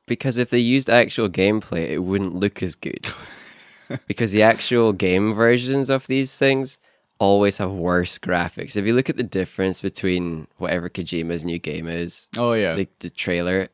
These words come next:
Speaker 1: and the gameplay trailer, it is astounding. Like,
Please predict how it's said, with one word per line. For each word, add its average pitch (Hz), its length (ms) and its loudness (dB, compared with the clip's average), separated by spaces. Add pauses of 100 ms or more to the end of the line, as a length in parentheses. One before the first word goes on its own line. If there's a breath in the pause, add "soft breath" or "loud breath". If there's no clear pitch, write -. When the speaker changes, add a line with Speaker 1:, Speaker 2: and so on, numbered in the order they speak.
Speaker 1:
and 98 120 0
the 90 60 0
gameplay 87 480 -4
trailer, 120 260 -2
it 101 120 -4
is 92 240 -2
astounding. 87 1000 -2 (100)
Like, 95 220 -2